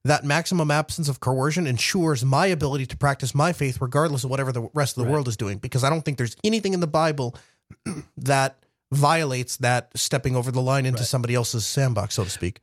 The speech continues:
Speaker 2: But when I, when I say that there has to be a moral standard, and,
Speaker 1: Mm-hmm.
Speaker 2: and we'll kinda wrap it up with this, 'cause I know you've got other things to get going, and we're, I don't wanna go too long, but, and this is, like, say, we'll have to come back to a, another,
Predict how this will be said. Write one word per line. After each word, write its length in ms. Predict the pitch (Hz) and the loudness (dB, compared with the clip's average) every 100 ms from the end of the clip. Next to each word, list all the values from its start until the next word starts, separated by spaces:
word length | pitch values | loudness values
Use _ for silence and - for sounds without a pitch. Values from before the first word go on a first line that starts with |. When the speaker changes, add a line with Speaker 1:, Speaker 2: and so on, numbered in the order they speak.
| - | -4
Speaker 2:
But 280 | 147 185 180 | 0 0 -2
when 200 | 180 190 | -4 -2
I, 280 | 202 220 214 | -2 -4 -4
when 240 | 175 160 | -4 -4
I 160 | 175 190 | -2 -4
say 300 | - 180 165 | -4 -2 -2
that 180 | 151 139 | -4 -4
there 100 | 139 | -4
has 300 | 117 143 - | -4 -8 -6
to 100 | 135 | -4
be 120 | 135 | -2
a 40 | |
moral 300 | 120 127 120 | -2 -4 -4
standard, 560 | 110 - 117 110 104 98 | -6 -8 -8 -6 -6 -8
and, 140 | 110 | -2
Speaker 1:
Mm-hmm. 160 | 147 151 202 | 0 0 0
Speaker 2:
and 120 | 131 | -2
we'll 80 | 127 | -2
kinda 240 | 156 131 | -2 -4
wrap 260 | 120 123 120 | -2 -4 -4
it 60 | |
up 140 | 120 117 | -6 -4
with 80 | |
this, 180 | 117 113 | -6 -6
'cause 160 | - 117 | -4 -4
I 60 | |
know 100 | 120 | -2
you've 220 | 123 120 120 | -2 -2 -2
got 160 | 127 | -2
other 120 | 120 107 | -4 -4
things 260 | 127 107 | -6 -6
to 80 | 123 | -8
get 160 | 113 117 | -10 -6
going, 260 | 120 120 | -4 -4
and 140 | 110 107 | -6 -8
we're, 380 | 110 110 104 120 | -8 -10 -10 -8
I 80 | |
don't 80 | 113 | -6
wanna 160 | 113 110 | -6 -6
go 160 | 110 | -6
too 220 | 104 - 117 | -8 -6 -6
long, 320 | 110 110 107 | -4 -4 -6
but, 160 | 101 - - - - | -8 -12 -20 -20 -6
and 80 | 139 | -2
this 180 | 151 - | -2 -2
is, 60 | |
like, 140 | 135 - | -4 -2
say, 140 | 147 | -2
we'll 120 | 143 | 0
have 120 | 156 | -2
to 80 | 147 | -4
come 240 | - 151 131 | -4 -4 -2
back 280 | 131 131 - | -2 -2 -6
to 220 | 147 123 | -4 -2
a, 240 | 117 113 - | -4 -6 -8
another, 640 | 123 123 123 127 120 113 | -6 -4 -2 -2 -2 -4